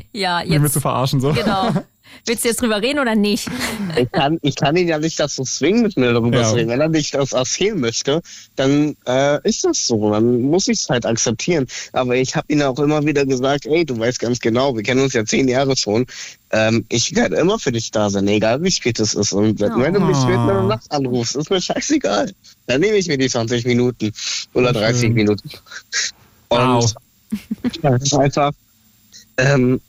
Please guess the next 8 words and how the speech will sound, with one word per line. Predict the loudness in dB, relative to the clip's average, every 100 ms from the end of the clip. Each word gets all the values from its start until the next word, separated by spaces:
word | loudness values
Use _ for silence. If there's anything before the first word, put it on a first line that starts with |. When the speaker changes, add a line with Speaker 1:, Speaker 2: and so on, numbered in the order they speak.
| _ _ _ _ _ _ _ -2
Speaker 2:
Was | 0
Speaker 3:
er | 4
Speaker 2:
für | 4
Speaker 3:
ist | 4 2
Speaker 2:
ein, | 0 -2
hm? | 2 2 0 _ _ _ _ -4
Speaker 3:
er | -2
versteht | 0 -2 -2 0 0